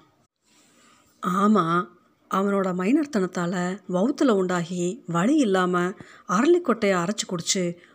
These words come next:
உயிரை மாச்சுக்கிட்டதுக்கு ஏழு எட்டு இருக்கும். வயசு முத்துன குடும்ப பொண்ணுகளை ஏமாத்தி மயக்கி வசப்படுத்தி வாளா வெட்டிகளாக்குனதும் நாலஞ்சு இருக்கும்.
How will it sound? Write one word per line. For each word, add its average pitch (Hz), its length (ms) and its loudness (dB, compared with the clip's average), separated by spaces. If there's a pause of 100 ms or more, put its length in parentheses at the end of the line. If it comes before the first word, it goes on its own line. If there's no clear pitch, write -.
(160)
உயிரை 262 360 4
மாச்சுக்கிட்டதுக்கு 185 720 -2
ஏழு 170 300 0
எட்டு 190 220 0
இருக்கும். 196 420 -2 (600)
வயசு 220 360 0
முத்துன 175 420 -2
குடும்ப 262 380 2
பொண்ணுகளை 175 360 0
ஏமாத்தி 180 480 -2
மயக்கி 160 580 -4 (180)
வசப்படுத்தி 175 800 -2 (360)
வாளா 277 380 2
வெட்டிகளாக்குனதும் 185 1000 0 (360)
நாலஞ்சு 185 380 0
இருக்கும். 175 440 -4